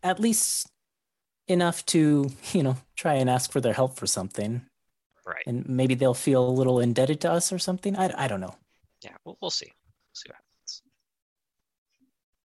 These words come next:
Speaker 2: Um, yeah, I, I think Khan would be like, "Well, if, if that's it, I mean,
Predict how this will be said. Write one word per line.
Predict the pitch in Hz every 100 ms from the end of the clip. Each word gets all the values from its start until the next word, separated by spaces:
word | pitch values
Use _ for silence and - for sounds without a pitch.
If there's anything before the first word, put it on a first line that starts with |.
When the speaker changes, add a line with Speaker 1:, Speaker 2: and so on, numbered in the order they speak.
| - _ _ _ _ _ _ _ _ _ _
Speaker 2:
Um, | 92 87 85 85 92 - - _ _ _ _ _ _ - - _ -
yeah, | 95
I, | 90 95 - 98
I |
think | - 135 -
Khan | - 98 95
would | 92
be | 90
like, | 92 90 -
"Well, | 95 101 90 _ _ -
if, | 92 - - _
if | - -
that's | 98 -
it, | 104 92
I | 92
mean, | 90 90 92